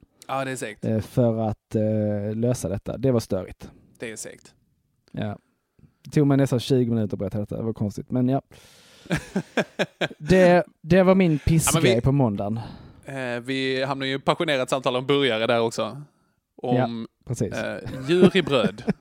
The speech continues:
Speaker 1: Det
Speaker 2: Ja,
Speaker 1: är
Speaker 2: djur
Speaker 1: inget
Speaker 2: i
Speaker 1: som
Speaker 2: bröd.
Speaker 1: engagerar så mycket.
Speaker 2: Då tycker jag att vår nya, vår pissveckans burgarkedja heter Djur i bröd.
Speaker 1: Djur. <laughs> Det är bra, då kan vi ha, vi kan ha korv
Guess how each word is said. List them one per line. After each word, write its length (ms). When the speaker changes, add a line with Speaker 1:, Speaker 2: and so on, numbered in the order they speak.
Speaker 1:
Det 180
Speaker 2:
Ja, 80
Speaker 1:
är 180
Speaker 2:
djur 280
Speaker 1:
inget 140
Speaker 2:
i 60
Speaker 1:
som 100
Speaker 2:
bröd. 120
Speaker 1:
engagerar 540
så 160
mycket. 340
Speaker 2:
Då 80
tycker 260
jag 60
att 60
vår 300
nya, 480
vår 420
pissveckans 600
burgarkedja 680
heter 280
Djur 400
i 120
bröd. 460
Speaker 1:
Djur. 220
<laughs> 680
Det 100
är 40
bra, 220
då 60
kan 160
vi 60
ha, 180
vi 80
kan 140
ha 80
korv 540